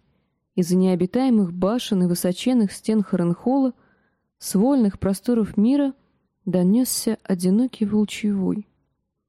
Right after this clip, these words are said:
У Арьи на миг помутилось в глазах, и по коже побежали мурашки.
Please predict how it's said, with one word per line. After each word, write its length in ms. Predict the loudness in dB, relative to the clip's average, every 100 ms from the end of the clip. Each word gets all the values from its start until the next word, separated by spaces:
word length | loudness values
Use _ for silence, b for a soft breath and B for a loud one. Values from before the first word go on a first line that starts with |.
| _ _ _ _ _ _
У 60 | -2
Арьи 300 | 2 2 4
на 140 | 4
миг 240 | 4 2 0
помутилось 520 | 0 2 2 0 0
в 100 | -2
глазах, 600 | -2 0 0 -2 -4 -12 _ _ _ _
и 80 | -6
по 160 | -2 -2
коже 280 | -2 -2 0
побежали 500 | -4 -4 0 2 2
мурашки. 640 | 2 0 -4 -8 -16